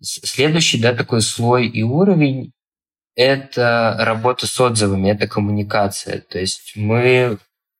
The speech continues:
постоянно на все отзывы отвечаем, то есть мы постоянно коммуницируем с клиентом, мы постоянно отслеживаем,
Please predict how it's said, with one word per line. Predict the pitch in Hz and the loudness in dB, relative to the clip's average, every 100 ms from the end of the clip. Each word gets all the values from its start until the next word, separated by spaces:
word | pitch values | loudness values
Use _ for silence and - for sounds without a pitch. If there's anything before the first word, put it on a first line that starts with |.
| _ | _
постоянно | 113 - 113 110 120 127 104 | -6 -2 0 2 2 2 2
на | 110 | 0
все | 113 - | 0 2
отзывы | 131 127 120 113 | 2 2 0 2
отвечаем, | 117 113 104 - 131 135 135 | 0 -4 -2 2 2 2 0
то | |
есть | 110 - | -2 -2
мы | |
постоянно | 98 - - 110 110 | -6 -8 -4 -2 -2
коммуницируем | 101 110 104 107 - - 113 110 | -2 -2 -2 -2 -4 -4 -2 -2
с | - | -4
клиентом, | - 113 135 147 135 | -6 0 2 2 0
мы | 117 | -2
постоянно | 107 - 110 107 107 | -2 -2 0 2 2
отслеживаем, | 101 - 113 107 107 101 101 101 98 | 0 0 2 2 2 2 2 2 0